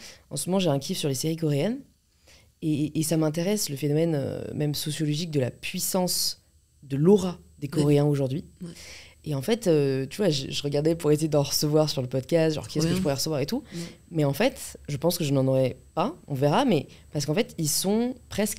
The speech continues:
Speaker 1: interdits d'interview, ces stars. Parce que, en fait,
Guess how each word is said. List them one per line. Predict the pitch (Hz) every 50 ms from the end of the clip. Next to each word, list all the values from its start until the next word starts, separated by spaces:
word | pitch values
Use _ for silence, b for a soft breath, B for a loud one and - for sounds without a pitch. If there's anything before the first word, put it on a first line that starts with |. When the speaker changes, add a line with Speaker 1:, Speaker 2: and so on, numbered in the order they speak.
| -
Speaker 1:
interdits | 170 170 165 180 170 165 160 185
d'interview, | 185 190 180 165 156 170 156 147 143 165 185
ces | - 175
stars. | 147 - - 160 - 190 - - B B B B B B B B -
Parce | 160 147 -
que, | - - 185 202 233 294 294 - - _ _ - _ _ _ _ _ _ _ -
en | - 151
fait, | - 202 220 214 - -